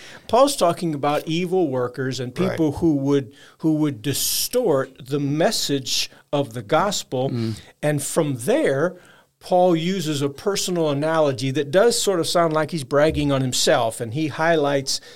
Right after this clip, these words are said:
Speaker 1: several things about his life, and you see the transition in verse four. "I myself could boast,"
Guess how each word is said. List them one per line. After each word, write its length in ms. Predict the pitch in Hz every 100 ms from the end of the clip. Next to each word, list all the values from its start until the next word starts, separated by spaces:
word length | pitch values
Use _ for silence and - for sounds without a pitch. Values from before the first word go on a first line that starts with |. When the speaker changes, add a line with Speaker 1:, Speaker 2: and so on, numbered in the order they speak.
| -
Speaker 1:
several 580 | - - 175 180 196 196
things 720 | 202 226 190 151 160 175 - - - _
about 460 | 143 123 143 160 160
his 260 | 175 143
life, 460 | 151 202 156 165 156
and 100 | 147
you 80 | 151
see 220 | - 185
the 80 | 147
transition 560 | - 156 147 170 165
in 100 | 147 131
verse 240 | 151 143
four. 340 | - 175 143 - - - -
"I 160 | 151 175
myself 720 | 170 160 - 240 170 156 - - _ _ _ _
could 340 | - 180 196
boast," 720 | 247 294 214 262 - - -